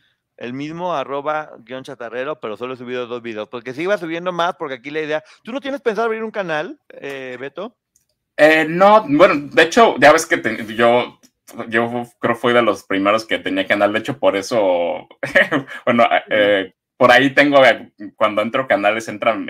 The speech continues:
Speaker 2: entra la, la imagen de mi, de mi canal,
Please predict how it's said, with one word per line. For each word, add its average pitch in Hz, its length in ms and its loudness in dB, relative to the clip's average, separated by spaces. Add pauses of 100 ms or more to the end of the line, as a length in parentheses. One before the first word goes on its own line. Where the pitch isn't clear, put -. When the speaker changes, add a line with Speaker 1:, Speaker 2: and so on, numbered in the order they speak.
(120)
Speaker 2:
entra 101 320 -4
la, 87 160 -4
la 85 260 -8
imagen 90 440 -8
de 87 100 -12
mi, 80 280 -14 (1000)
de 110 160 -6
mi 107 160 -12
canal, 110 420 0